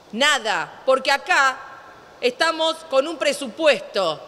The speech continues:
que aprobaron con represión en el mes de diciembre, que subejecutan y reasignan las partidas para pagarle a los especuladores internacionales, mientras siguen sin construir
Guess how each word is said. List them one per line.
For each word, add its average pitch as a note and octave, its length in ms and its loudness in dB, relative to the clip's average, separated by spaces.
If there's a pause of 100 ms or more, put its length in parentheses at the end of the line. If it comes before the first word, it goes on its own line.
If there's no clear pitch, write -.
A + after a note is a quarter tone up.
(600)
que C4+ 120 2
aprobaron B3+ 1040 2 (960)
con C#4 200 4
represión C#4+ 760 0
en A#3+ 120 -4
el A#3 100 -8
mes D#4+ 160 0
de D4+ 120 0
diciembre, G#3+ 880 0 (680)
que D#4+ 160 2
subejecutan D4+ 1400 2 (580)
y E4 120 0
reasignan E4 560 2
las C#4+ 120 4
partidas B3+ 800 -2 (260)
para C#4+ 240 4
pagarle E4+ 360 2
a D#4 40 2
los C4+ 160 0
especuladores C4+ 760 2
internacionales, A#3 1120 -2 (540)
mientras D4 400 2
siguen F#4+ 340 -2
sin G4 180 -2
construir E4 640 -2